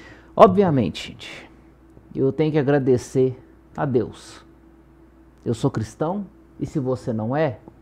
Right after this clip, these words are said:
é um direito seu. Mas eu tenho o meu direito de ser. Ah, você tinha que ter agradecido a Deus primeiro. Gente,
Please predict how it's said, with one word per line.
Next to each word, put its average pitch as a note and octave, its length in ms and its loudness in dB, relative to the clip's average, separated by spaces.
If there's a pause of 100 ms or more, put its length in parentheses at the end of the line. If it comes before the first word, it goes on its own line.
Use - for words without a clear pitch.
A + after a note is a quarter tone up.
(140)
é G3 80 -4
um G#3 60 0
direito A2+ 380 -4
seu. E2 200 -14 (440)
Mas A2+ 160 -2
eu A#2 100 0
tenho A2+ 160 -4
o A2 40 0
meu D3+ 120 0
direito A2+ 340 -4
de - 60 -20
ser. - 260 -20 (920)
Ah, A#3+ 240 10
você C4 120 -4
tinha A#3 100 0
que - 60 -14
ter A#3 80 6
agradecido G3+ 500 4
a F#3 80 8
Deus G3 220 4
primeiro. E3+ 480 0
Gente, C3 540 -4